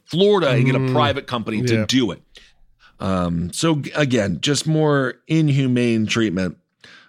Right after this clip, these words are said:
Speaker 1: of human beings. Uh, again, you know, Larry Nassar, God knows. I don't give a shit. But then you have some people in there, as we hear about constantly,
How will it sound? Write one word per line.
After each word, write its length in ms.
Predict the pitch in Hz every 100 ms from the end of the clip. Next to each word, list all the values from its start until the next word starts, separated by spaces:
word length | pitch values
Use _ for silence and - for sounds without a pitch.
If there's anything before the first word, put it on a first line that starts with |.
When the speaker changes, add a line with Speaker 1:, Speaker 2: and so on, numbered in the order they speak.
| _ 107
Speaker 1:
of 160 | 98
human 420 | - 135 120 110
beings. 520 | 104 101 92 92 - - _ _ _ _
Uh, 220 | 104 90 -
again, 500 | 85 110 92 170 185
you 160 | 104 92
know, 100 | -
Larry 320 | 110 135 131
Nassar, 520 | 127 123 120 120 110 -
God 260 | 117 113 113
knows. 260 | 95 -
I 60 | 127
don't 140 | 156
give 140 | 151 143
a 40 |
shit. 220 | 101 85 - - - - _ _
But 100 | 107
then 160 | 110 127
you 80 | 123
have 140 | 113
some 220 | - 123 123
people 320 | 127 110 113
in 140 | 113
there, 340 | 104 95 92 - _ _ _ -
as 160 | 98 101
we 80 |
hear 140 | 101 107
about 220 | 98 -
constantly, 580 | 117 107 98 76 85